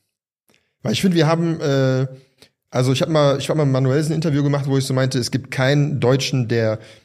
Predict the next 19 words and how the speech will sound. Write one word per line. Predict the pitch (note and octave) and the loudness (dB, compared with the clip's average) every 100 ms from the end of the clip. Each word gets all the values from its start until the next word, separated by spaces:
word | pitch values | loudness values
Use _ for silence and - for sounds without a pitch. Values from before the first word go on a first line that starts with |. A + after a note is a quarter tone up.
| _ - | _ -4
n-, | A2+ | -2
n-, | G#2+ A2 G#2+ | 0 -2 -2
n-, | G#2+ G2+ G2 | -4 -4 -6
n-, | A2 G2 | -8 -8
Part | - C#3 C#3+ - - | -4 -2 -2 -6 -8
brutal | A#2+ B2+ C3+ C#3 C3 C3 | -6 0 0 0 0 2
rappen | B2+ C3+ C3+ | 2 0 -2
kann, | C3 B2+ | -2 0
wo | B2 | 0
du | G#2+ | 0
Gänsehaut | A#2+ C#3+ C#3+ C#3 | 0 2 0 0
bekommst | C#3+ D3 D3 - | 0 0 0 0
und | D3 | 0
aber | C3+ A#2+ | 0 0
singen | B2 C#3 | 0 -2
kann | C3+ B2 | 0 -2
wie | A2 | -2
ein | |
Engel. | G2+ C#3+ E3+ | -2 -2 -2